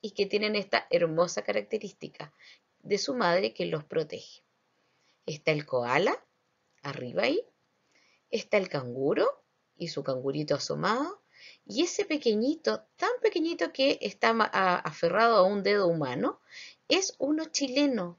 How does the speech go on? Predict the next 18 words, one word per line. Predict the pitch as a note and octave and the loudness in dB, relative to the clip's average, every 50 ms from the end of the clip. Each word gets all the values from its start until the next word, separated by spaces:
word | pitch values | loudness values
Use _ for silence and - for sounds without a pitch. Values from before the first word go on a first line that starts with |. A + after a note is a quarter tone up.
| _ - | _ -2
que | - A3+ | -2 -2
se | - - C#4 A#3+ | 2 0 2 4
llama | B3 A#3+ B3 B3+ C4 C#4+ F4 G3 - - _ - | 6 6 6 4 2 0 -2 -4 -8 -16 _ -2
el | G#3+ A3+ A#3+ - _ - | -2 -2 -2 -6 _ -4
monito | G3 G3 G3 G3 A3 B3 B3+ - D#4 D#4 | -2 -2 0 0 0 -2 -2 -2 -2 2
del | D4+ C#4+ B3+ A#3 | 2 2 2 2
monte. | G#3+ F#3+ E3+ D#3 D3+ D3 D3 - - D3 - _ _ _ _ _ - - - - _ _ _ | 0 0 2 2 0 -2 -4 -6 -12 -14 -14 _ _ _ _ _ -20 -20 -20 -20 _ _ _
Y | - D4 E4+ G#4 C#5 - - _ _ | 2 4 4 4 4 2 -4 _ _
está, | G3+ F#3+ E3+ - _ _ - B3 B3+ C4 - F4 - _ _ _ _ _ _ _ _ _ _ _ | -2 -2 -2 -6 _ _ 4 6 6 6 6 2 -2 _ _ _ _ _ _ _ _ _ _ _
eh, | - E3+ E3 D#3+ D#3+ - - | 0 2 4 4 4 4 6
ahí | D#3+ E3+ F#3+ G#3+ G#3 | 8 8 8 6 4
con | - G#3 F#3+ | 0 0 0
sus | - - E3+ D#3 - | 0 -6 -10 -12 -6
crías, | - D#3+ - C4+ D4+ G3 G#4+ A#4 - - - - _ _ _ _ _ | -6 -2 0 0 2 2 0 -2 -4 -8 -16 -20 _ _ _ _ _
ahí | - D#3 D#3+ E3 | 2 4 4 4
las | D3 C#3+ B2+ | 2 0 0
lleva | C3+ C3+ C3 C3 C3+ | -2 -4 -4 -2 0
Lapa | A#2+ - - - - - G#4 | 2 4 4 4 4 2 2